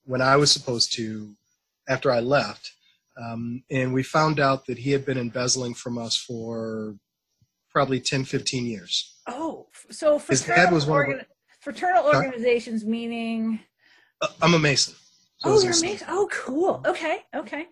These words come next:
Speaker 1: Yeah, so our Masonic Lodge. Uh, and his dad was one of our oldest living members. Uh, and so this guy took over as master. And when he did, the guy took over as, as secretary, noticed a bunch of stuff going wrong. I mean,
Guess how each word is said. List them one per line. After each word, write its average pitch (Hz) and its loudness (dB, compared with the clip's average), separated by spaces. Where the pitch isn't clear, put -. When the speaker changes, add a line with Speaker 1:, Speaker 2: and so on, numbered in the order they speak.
Speaker 1:
Yeah, 110 -10
so 131 -4
our 127 0
Masonic 131 -2
Lodge. - -18
Uh, 123 -4
and 143 2
his 135 2
dad 175 4
was 156 0
one 156 2
of 135 0
our 127 -2
oldest 160 2
living 143 2
members. 123 0
Uh, 110 -10
and 107 -10
so 139 -2
this 151 -2
guy 139 2
took 143 -2
over 139 2
as 117 -6
master. 123 0
And 120 -2
when 113 -4
he 110 -6
did, 147 2
the 143 0
guy 131 4
took 139 -6
over 113 -6
as, - -2
as - 2
secretary, 170 2
noticed 135 2
a 104 -12
bunch 143 0
of 135 -2
stuff - 0
going 117 -4
wrong. 113 -4
I 147 -2
mean, 127 -2